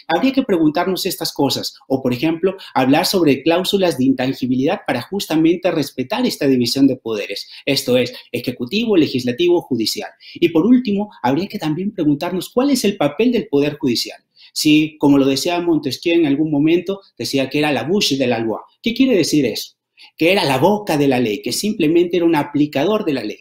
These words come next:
Pero hoy nos damos cuenta que eso es insuficiente para el Poder Judicial. El Poder Judicial también es un contrapeso contra las malas o buenas decisiones que pueda tomar el Poder Legislativo o el Poder Ejecutivo. Entonces, vemos a un Poder Judicial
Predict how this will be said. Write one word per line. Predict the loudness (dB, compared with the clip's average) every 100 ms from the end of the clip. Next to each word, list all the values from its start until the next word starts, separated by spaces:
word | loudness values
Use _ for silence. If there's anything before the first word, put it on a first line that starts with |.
| -6
Pero | 0 0
hoy | 0
nos | -2
damos | -4 -6 -6 -2
cuenta | 0 2 -2 -8 -16 -2
que | 2 2
eso | 2 0 -4 -6 _ _
es | 0 0 0 -2
insuficiente | -2 0 0 0 0 2 2 2
para | 0 0
el | 0
Poder | 0 0 0
Judicial. | -4 -4 -6 -6
El | -4
Poder | -2 -2 -2
Judicial | 0 0 2 0 0 -8 -2
también | 2 4 2
es | 0 -4
un | -2
contrapeso | 2 2 0 -4 0 -2 -2 0
contra | 0 2 0
las | 0 -2
malas | 0 0 0 0
o | 2
buenas | 2 0 -2
decisiones | -4 -2 -2 0 -2 -2 -2
que | 0 2
pueda | 0 0 -2
tomar | 0 0 0 0 -2
el | -4
Poder | -2 0 0 -4
Legislativo | -6 -8 -8 -6 -4 -2 -2 -4 2
o | 4
el | 4
Poder | 2 0 2 0 -4
Ejecutivo. | -6 -6 -6 -6 -4 -4
Entonces, | -4 -2 -2 -2 -4 -10 -14 0
vemos | 2 2 0 2
a | 2
un | 0 0
Poder | 0 2 0 0
Judicial | 0 0 -2 -4